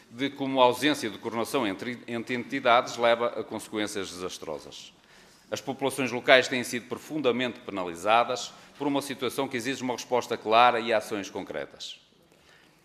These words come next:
Reiteramos que não basta apenas apontar o dedo, é necessário que todos os intervenientes, incluindo os municípios,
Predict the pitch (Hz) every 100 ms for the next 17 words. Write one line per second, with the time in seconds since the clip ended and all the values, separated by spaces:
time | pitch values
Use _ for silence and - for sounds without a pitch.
0 | _ 139 143 147 151 143 - 143 135 147
1 | 139 127 120 143 135 127 - - 123 117
2 | 110 120 98 90 90 113 117 139 120 110
3 | - 170 170 117 127 123 92 87 80 -
4 | - - - - 120 120 131 131 110 107
5 | 135 139 139 127 131 139 -